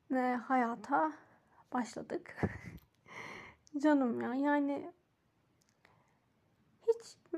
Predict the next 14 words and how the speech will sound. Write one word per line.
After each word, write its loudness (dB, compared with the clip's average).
mesela 2
hiç 0
yabancılık 6
çekmedi. -6
Bu -14
benim 2
en 2
çok -10
hoşuma -4
giden -6
şeylerden -8
biri. -2
Hiçbir -8
zaman 0